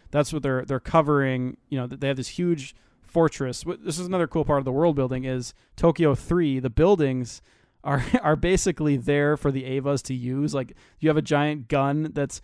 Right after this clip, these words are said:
like, a <laughs> skyscraper has a giant rifle inside of it. <laughs> And it just pulls it out and shoots it. They have,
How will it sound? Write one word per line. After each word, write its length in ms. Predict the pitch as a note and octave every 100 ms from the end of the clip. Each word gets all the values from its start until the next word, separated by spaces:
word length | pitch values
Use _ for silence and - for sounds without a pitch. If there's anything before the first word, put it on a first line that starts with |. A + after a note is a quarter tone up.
| _ _
like, 180 | E3 -
a 60 | -
<laughs> 0 |
skyscraper 920 | - F3 D#3 - - A3 F#3+ F#3+ F3
has 220 | E3 D#3+
a 60 | D#3+
giant 640 | D3+ D3 C#3+ D#3 E3 C#3
rifle 400 | C#3 C#3 - C3
inside 340 | B2 B2 B2 B2
of 100 | B2+
it. 160 | C#3 - -
<laughs> 80 | A#4 - - - - G4+ -
And 120 | G#3
it 60 | A3
just 200 | G#3 -
pulls 240 | G3+ G3
it 60 | F3
out 120 | E3+
and 100 | D#3+
shoots 260 | - D3+ D3
it. 160 | D3
They 80 | C#3+
have, 180 | C#3+